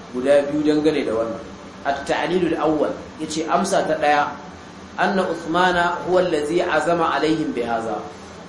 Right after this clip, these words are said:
Cewa Usman shine ya girmama wannan al'amari, yace sam bai yadda ba, bai yadda wani ya faɗa dan kare rayuwarsa ba.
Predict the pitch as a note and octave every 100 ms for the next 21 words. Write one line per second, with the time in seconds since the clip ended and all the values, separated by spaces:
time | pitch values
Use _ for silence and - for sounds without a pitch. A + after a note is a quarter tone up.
0 | - - - E3+ E3+ - - F3 F#3 F3
1 | - G3+ F3 F3 F3 G3+ G#3+ G3 D#3+ D#3
2 | F3 E3+ D#3+ C3+ D3+ D#3 D3 D3 D3 D#3
3 | - G3+ G#3 - - - D3+ C#3 C#3+ D3
4 | D3 D#3 D3+ - - - - - C3 D3+
5 | D3 D3 E3+ F#3 G3 G3 F#3 - F#3+ F3+
6 | F3 F3 - - - E3 E3 - E3 E3
7 | C3+ B2 C3+ C3 A#2 F#2